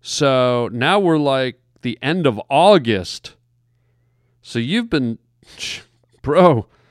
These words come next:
you sat in the Wendy's drive-thru for almost two months, bro. Um, I mean, I, look, I like their burgers. I love me a Frosty,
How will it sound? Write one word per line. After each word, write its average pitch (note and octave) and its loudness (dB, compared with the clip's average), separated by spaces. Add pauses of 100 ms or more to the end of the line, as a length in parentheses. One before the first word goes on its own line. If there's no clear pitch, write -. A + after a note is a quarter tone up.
(380)
you F#3 2
sat F3 0
in D3 -2
the B2 -4
Wendy's B2+ -2
drive-thru B2+ -2
for G#2 -6
almost B2 -4
two B2+ -2
months, A#2+ -4
bro. C#2+ -12 (1120)
Um, G2+ -4
I G#2 -10
mean, A2 -8
I, - -14 (320)
look, B2 2 (440)
I C3 2
like D#3 0
their A#2 0
burgers. A#2 0
I A2 -4
love B2 -2
me B2 -2
a G2 -4
Frosty, A#2 -6